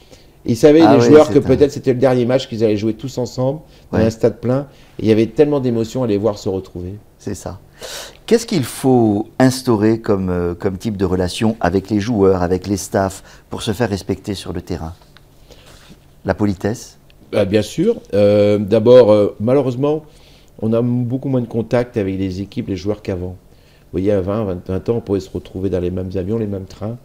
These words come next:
Speaker 2: Oui.
Speaker 1: dans les déplacements. Donc, il y avait des, <coughs> des con-, des, euh, relations qui s'instauraient, sympas, vous voyez. Aujourd'hui, les rapports sont limités avec les équipes. Vous les voyez, euh,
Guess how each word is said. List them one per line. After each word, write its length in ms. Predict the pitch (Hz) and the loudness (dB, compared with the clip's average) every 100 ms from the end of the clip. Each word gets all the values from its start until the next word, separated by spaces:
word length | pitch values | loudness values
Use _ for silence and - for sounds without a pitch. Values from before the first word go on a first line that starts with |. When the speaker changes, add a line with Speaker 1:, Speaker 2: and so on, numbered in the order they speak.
| _ 92 | _ -4
Speaker 2:
Oui. 220 | 87 117 - | -2 -4 -6
Speaker 1:
dans 100 | 95 | -4
les 100 | 92 | -2
déplacements. 520 | 98 92 - 98 101 | -2 -4 -4 -6 -4
Donc, 160 | 98 90 | -6 -4
il 40 | |
y 40 | 87 | -4
avait 160 | 90 | -4
des, 260 | 87 92 87 - - | -2 -2 -2 -8 -10
<coughs> 600 | 170 214 - - 180 131 | -4 -4 -4 -6 -4 -2
des 100 | 101 | -2
con-, 200 | 76 - - 90 | -4 -10 -16 -4
des, 240 | 104 98 | 0 2
euh, 260 | 95 90 95 | 2 2 2
relations 400 | 95 104 - 120 | 2 2 0 -6
qui 120 | 110 | -6
s'instauraient, 540 | - 117 - 131 151 143 | -10 -8 -4 0 0 -2
sympas, 440 | 113 104 123 127 | -6 -2 0 0
vous 100 | 110 | 0
voyez. 420 | 104 104 110 113 - - - - | -2 0 -2 -4 -12 -20 -14 -6
Aujourd'hui, 380 | 107 120 127 143 | 0 0 2 4
les 100 | 107 | 4
rapports 380 | 107 - 135 | 2 0 -4
sont 100 | - | -4
limités 420 | 104 101 104 123 117 | -6 -4 -4 -2 -2
avec 200 | 98 95 | -4 -8
les 200 | 92 110 | -12 -12
équipes. 340 | - 135 - - _ _ _ - - - - | -10 -12 -12 -20 _ _ _ -20 -20 -20 -10
Vous 100 | 95 | -4
les 140 | 98 | -2
voyez, 400 | 92 95 98 98 | -2 -2 0 0
euh, 640 | 98 90 87 90 87 90 | 0 -2 -2 -4 -4 -4